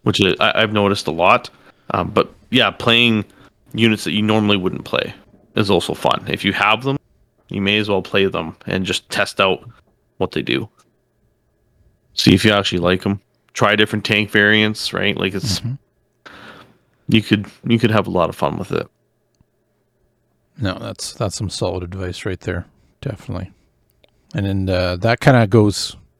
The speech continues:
Speaker 2: um, in a sense, once you kinda get that going like that, you know, y-, you can really have a good sense of what you wanna take into, like,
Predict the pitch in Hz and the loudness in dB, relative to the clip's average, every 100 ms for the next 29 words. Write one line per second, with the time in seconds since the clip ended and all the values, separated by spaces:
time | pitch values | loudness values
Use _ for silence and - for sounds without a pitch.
0 | _ _ _ - - 95 92 92 95 - | _ _ _ -8 -4 -2 -2 -6 -10 -16
1 | - 117 - 127 110 - - _ - _ | -10 -8 -4 -4 -4 -6 -12 _ -20 _
2 | - 120 - 110 - 110 98 87 _ _ | -2 0 0 -4 0 0 0 -8 _ _
3 | _ _ _ 98 95 - 92 87 - _ | _ _ _ -4 -4 -2 -4 -4 -10 _
4 | _ _ _ 110 92 90 90 90 92 - | _ _ _ -4 -4 -6 -10 -10 -12 -10
5 | 87 - - _ _ _ _ _ _ - | -10 -10 -14 _ _ _ _ _ _ -10
6 | 87 87 95 107 98 - 101 95 90 90 | -8 -10 -12 -12 -10 -6 -6 -4 -4 -6
7 | 90 87 92 - _ _ _ _ _ - | -8 -10 -12 -16 _ _ _ _ _ -14
8 | - 123 113 110 110 95 - 104 95 - | 0 2 2 0 -2 -2 -4 -4 -4 -6
9 | 95 87 110 98 - 98 92 90 87 - | -10 -10 -8 -8 -6 -4 -4 -4 -6 -8
10 | 92 - 90 85 - 90 90 - | -8 -8 -12 -10 -10 -8 -8 -12